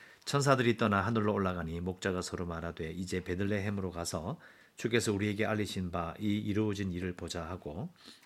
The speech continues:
빨리 가서 마리아와 요셉과 구유에 누인 아기를 찾아서 보고 천사가 자기들에게 이 아기에 대하여 말한 것을 전하니 듣는 자가 다 목자들이 그들에게 말한 것들을 놀랍게 여기되 마리아는 이 모든 말을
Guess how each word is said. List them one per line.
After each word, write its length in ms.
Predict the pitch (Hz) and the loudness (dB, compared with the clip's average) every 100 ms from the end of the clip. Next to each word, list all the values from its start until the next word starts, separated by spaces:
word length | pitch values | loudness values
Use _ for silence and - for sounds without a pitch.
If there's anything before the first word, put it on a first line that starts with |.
| - - - | -20 -20 0
빨리 240 | 127 123 | 4 6
가서 540 | 117 113 92 101 180 - | 6 4 2 2 -2 -2
마리아와 480 | 90 98 95 90 90 | 0 2 2 2 0
요셉과 540 | 87 101 87 90 82 | 0 -2 -2 -2 -4
구유에 540 | - 95 95 92 87 87 | -2 0 0 0 -2 -4
누인 300 | 90 98 117 | -4 -4 -6
아기를 420 | 90 80 87 131 | -10 -8 -4 -4
찾아서 500 | - - 85 - - - - - | -6 -6 -6 -6 -12 -20 -20 -4
보고 480 | - 104 90 110 180 - - _ _ | 0 0 0 -2 -6 -14 -20 _ _
천사가 380 | - 135 135 117 | -2 2 4 4
자기들에게 760 | 110 123 110 98 95 101 90 85 | 6 6 6 4 4 2 2 0
이 240 | 113 107 | 0 0
아기에 640 | - 117 110 117 110 110 110 | 2 0 2 4 4 4 2
대하여 340 | 95 90 92 | 0 2 0
말한 380 | 82 80 87 85 | -2 -4 -4 -6
것을 240 | 82 110 | -6 -4
전하니 500 | 95 85 82 73 80 - _ - - | -4 -4 -6 -8 -12 -16 _ -20 -2
듣는 280 | 101 101 | 0 2
자가 260 | 95 90 90 | 0 0 -2
다 340 | 80 90 170 - - - _ - | -2 -2 -2 -2 -14 -20 _ -12
목자들이 520 | - 101 120 95 90 | -6 0 4 4 4
그들에게 380 | 85 101 95 95 | 0 -2 0 0
말한 280 | 85 82 92 | -2 -2 -4
것들을 460 | 87 - 87 131 147 | -6 -6 -2 -2 0
놀랍게 480 | 85 85 - 117 80 | -2 -2 -2 -2 -2
여기되 400 | 82 82 73 - - - - | -4 -8 -10 -12 -20 -14 0
마리아는 480 | 87 104 98 95 | 2 4 2 0
이 100 | 101 | 0
모든 260 | 101 107 104 | 2 4 4
말을 420 | 92 80 98 170 | 0 -2 0 0